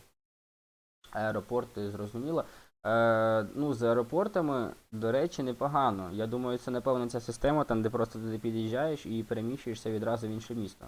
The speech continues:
Тобто це не на всіх серверах є. Е,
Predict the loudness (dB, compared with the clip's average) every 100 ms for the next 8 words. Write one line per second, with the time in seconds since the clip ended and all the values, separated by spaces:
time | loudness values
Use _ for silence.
0 | -12 -12 -10 -8 -4 -4 -4 -6 -8 -8
1 | -6 -6 -8 -12 -14 _ _ _ _ _
2 | _ _ -8 -6 -6 -6 -6